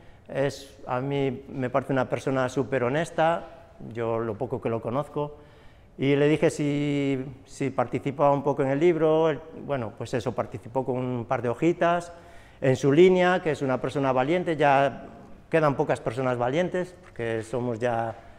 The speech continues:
estamos muy domesticados y ya la valentía ya no es una cosa así al uso.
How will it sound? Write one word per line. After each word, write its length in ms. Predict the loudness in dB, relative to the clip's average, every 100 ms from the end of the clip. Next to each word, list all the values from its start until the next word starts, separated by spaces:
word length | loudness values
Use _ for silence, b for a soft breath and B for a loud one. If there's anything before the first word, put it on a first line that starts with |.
| -20
estamos 280 | -8 -4 -2
muy 120 | 0
domesticados 720 | 2 2 0 -4 0 0 0 -4
y 60 |
ya 140 | -2 0
la 140 | 2
valentía 460 | 2 -2 -2 -2 0
ya 140 | -2
no 160 | -4 -6
es 100 | -6
una 280 | -6 -6
cosa 260 | -6 -6 -6
así 400 | -6 -6 -4 -6 B B B B B
al 220 | 0 4
uso. 380 | 4 2 -2 -2